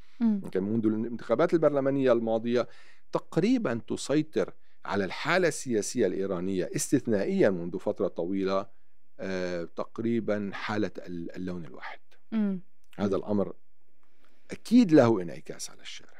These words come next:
Speaker 1: طيب، إلى أي مدى تريد أن ترتاح إيران في هذه الدول؟ في اليمن مثلًا،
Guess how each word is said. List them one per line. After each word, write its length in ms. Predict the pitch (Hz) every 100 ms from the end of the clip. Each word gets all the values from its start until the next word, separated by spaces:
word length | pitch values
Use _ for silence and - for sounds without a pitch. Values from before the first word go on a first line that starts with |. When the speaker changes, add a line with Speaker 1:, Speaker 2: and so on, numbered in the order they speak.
| - - - - -
Speaker 1:
طيب، 240 | 196 165 - 202
إلى 200 | 202 202
أي 160 | 277
مدى 300 | 269 294 285
تريد 340 | - 220 233 131
أن 160 | 175
ترتاح 440 | - - 180 - -
إيران 280 | 175 165
في 220 | 165 - 160
هذه 300 | 165 165 160
الدول؟ 280 | 143 127
في 100 | - 226
اليمن 400 | 220 196 156 151
مثلًا، 300 | - -